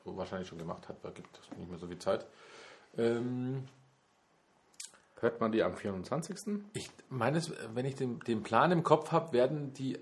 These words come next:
Speaker 1: müssen die am vierundzwanzigsten veröffentlicht werden. Also ich krieg unsere nächste Hysterika-Folge krieg ich dann jetzt demnächst.
Speaker 2: Mhm.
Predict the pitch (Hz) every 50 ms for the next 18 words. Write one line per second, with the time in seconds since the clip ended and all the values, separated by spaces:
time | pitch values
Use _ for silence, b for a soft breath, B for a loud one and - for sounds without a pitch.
0 | - - - 127 135 135 - 147 139 139 135 127 113 - 123 123 - 104 113 104
1 | - - 123 139 143 139 - - 127 123 123 - 127 131 - - - - - -
2 | - - 123 107 - - - 92 - 95 - 95 120 - 143 - - - - 160
3 | - - - 113 - _ _ _ _ _ _ _ - - _ - 135 147 170 170
4 | 175 160 160 156 151 131 123 127 160 196 190 190 - 165 147 151 135 - - 117
5 | 120 139 151 160 156 - 156 151 151 - 120 120 135 160 156 170 170 165 - -
6 | 131 147 156 185 190 185 - - 185 190 196 196 196 190 190 - - 196 190 190
7 | 196 208 226 254 - - - - 226 - 117 110 135 156